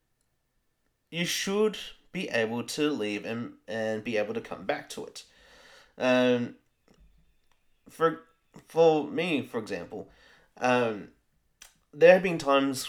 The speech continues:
where I've maybe gone maybe a year or two where I haven't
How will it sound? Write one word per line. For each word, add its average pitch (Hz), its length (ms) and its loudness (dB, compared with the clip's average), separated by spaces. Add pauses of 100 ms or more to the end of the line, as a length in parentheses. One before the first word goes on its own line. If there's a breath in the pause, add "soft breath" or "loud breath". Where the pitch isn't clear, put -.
(160)
where 120 520 2
I've 110 260 -2
maybe 101 840 -4 (320 soft breath)
gone 98 340 -4
maybe 101 200 -4
a 90 40 -4
year 113 340 -2
or 117 100 -4
two 113 540 -8 (500 soft breath)
where 104 240 0
I 101 40 2
haven't 107 600 -4